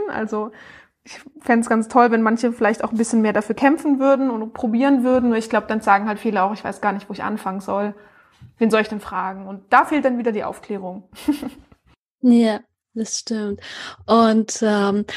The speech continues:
Speaker 2: was ist oder gibt es einen Ratschlag, ähm, den du in deinem Tätigkeitsfeld auch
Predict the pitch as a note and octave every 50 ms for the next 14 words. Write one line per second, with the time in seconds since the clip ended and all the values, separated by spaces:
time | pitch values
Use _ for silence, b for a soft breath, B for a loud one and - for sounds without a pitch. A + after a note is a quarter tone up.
0 | B B F#3 G#3 A#3 A#3 - D4 C#4 - - - - - - - A#3 A3+ A3+ A3+
1 | A3+ - B3 - - D4+ D4 C#4 - - - A#3+ A#3+ A3+ A3 G#3+ G3+ - - -
2 | F#3+ F#3 F#3+ G#3 A3 - - - - - C4 C4 C4 C4+ C#4 C#4+ D4 C#4+ - -
3 | B B B B - G#3 G#3 G#3 G3+ G#3 G3+ G#3 A3 G#3+ G#3+ A3 A3+ G#3+ G#3+ G#3
4 | G#3 G#3 G3+ G3 - G3+ G3 G3 G3+ G3+ G3+ G3 G3 G3 - - G#3 A3+ B3+ C#4+
5 | - - - - G3+ F#3+ - - - - - G3+ G3 G3+ G3+ G3+ G3 G3+ - G3
6 | G3 -